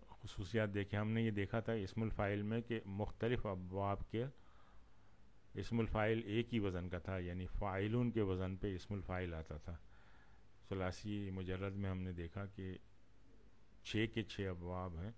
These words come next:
उनका जो इस्मुल फ़ाइल का वज़न था वो एक ही था, यानी फ़ाइलून।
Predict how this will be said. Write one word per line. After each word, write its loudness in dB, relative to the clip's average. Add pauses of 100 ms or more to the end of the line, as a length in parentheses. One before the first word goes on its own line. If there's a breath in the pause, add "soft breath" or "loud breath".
(720 loud breath)
उनका 2
जो 2 (440)
इस्मुल -2
फ़ाइल 4
का 2
वज़न 0
था 0
वो 0
एक -2
ही -2
था, -2
यानी -2
फ़ाइलून। -2